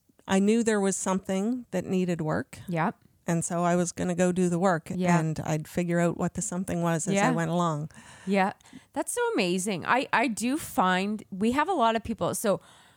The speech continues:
Speaker 2: the people that come with an addiction to drugs or alcohol, they, it's pretty obvious what their issue is, right? What they need recovery for. They come in here knowing, you know, "I need recovery for this. I need to go to this group."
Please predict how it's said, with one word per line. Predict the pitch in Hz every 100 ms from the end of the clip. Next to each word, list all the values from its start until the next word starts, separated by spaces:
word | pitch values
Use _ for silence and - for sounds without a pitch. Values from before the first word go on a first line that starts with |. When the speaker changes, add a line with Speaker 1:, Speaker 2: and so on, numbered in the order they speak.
| _ _ _ _ _ _
Speaker 2:
the | -
people | - 370 480
that | 480 466
come | - 277 269 262
with | 247 233
an | 240
addiction | 226 190 202 - - 208 190 196 190 - - - - -
to | -
drugs | 175 185 180 -
or |
alcohol, | - 170 170 190 190 196 202 214 214 -
they, | 180 220 247 - _ _ _ _ _ _
it's | - - - _ _ -
pretty | - 254 196
obvious | 175 160 170 135 -
what | 190 160 - _
their | - 170 160 143 -
issue | 202 - 139 82
is, | - -
right? | 156 185 -
What | 185
they | - 180
need | 175
recovery | 160 160 147 160
for. | 147 156
They | 160
come | 160 175 175
in | 170
here | 170 170 160
knowing, | 160 156 151 151 147 _ 247 247
you | 170
know, | 147
"I | 143
need | 156 147
recovery | 151 147 156
for | 147 151
this. | 117 -
I |
need | 160 139
to | -
go | 151
to |
this | 147 156 -
group." | 165 151